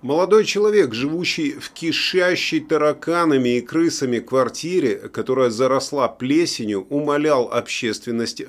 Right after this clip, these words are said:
пристыдить городской совет для того, чтобы городской совет исправил свои уже, м, э,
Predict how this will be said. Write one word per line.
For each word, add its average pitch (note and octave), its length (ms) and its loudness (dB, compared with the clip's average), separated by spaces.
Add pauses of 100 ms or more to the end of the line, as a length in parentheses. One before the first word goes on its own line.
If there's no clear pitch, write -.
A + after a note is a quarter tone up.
пристыдить C#3 760 -4
городской A#2+ 500 0
совет D#3+ 440 0 (300)
для D#3 120 -4
того, F#3+ 240 0
чтобы D#3 560 -2
городской C3+ 480 -2
совет C#3 380 -4
исправил C3 800 0
свои A#2+ 500 2
уже, G#2+ 480 -2
м, G#2+ 540 -4
э, G#2 520 -12